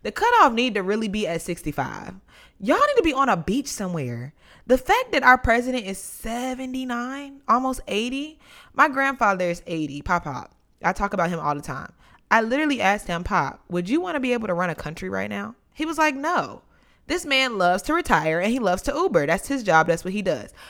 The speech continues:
Are you serious? Like, I, I cannot imagine at seventy plus or eighty plus, I'm trying to run a country or run anybody at that point, because the rules, the world has changed just so much that it's just like,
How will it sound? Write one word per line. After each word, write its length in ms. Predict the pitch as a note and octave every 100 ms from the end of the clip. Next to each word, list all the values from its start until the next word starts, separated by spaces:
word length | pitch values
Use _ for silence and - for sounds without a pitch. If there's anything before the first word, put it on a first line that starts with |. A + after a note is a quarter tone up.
| - - _ _ _ _ _ _ -
Are 160 | C4
you 200 | D4+ F4
serious? 720 | G#4+ - E4 G4 G4+ G#4+ G#4+
Like, 220 | - E4 D4
I, 180 | D4 D4
I 120 | -
cannot 420 | D#4 E4+ D4 C#4+ C4+
imagine 500 | B3 A#3 B3 A#3+ A#3
at 280 | G#3+ G#3
seventy 640 | - - A3 A#3 A#3+ A3+ A3
plus 560 | - A3 G3 D3 D3 -
or 140 | F#3 -
eighty 260 | G3 G#3+
plus, 260 | G#3+ G#3 F3+
I'm 80 | F#3
trying 200 | G#3 F#3+
to 60 |
run 180 | E3 E3
a 40 | D#3+
country 380 | F#3 E3+ -
or 200 | - -
run 300 | F#3+ G#3+ A#3 A3+
anybody 560 | F3+ A3+ F3 C#3 C3 D3+
at 100 | D3
that 180 | F3 G3+
point, 300 | - C3+ - - - -
because 380 | - B3+ C#4+ B3 - _ _ G#3+
the 160 | G#3
rules, 440 | G3+ G#3 B3 B3 A3+
the 100 | G3
world 320 | F3+ G#3 G#3+
has 160 | G3
changed 360 | - G3+ F#3+ F3+
just 200 | E3+ -
so 180 | E3+ F3+
much 440 | E3 D3 F3+ -
that 120 | G3+
it's 120 | G3 -
just 200 | A3 -
like, 460 | F#3 F3+ E3+ -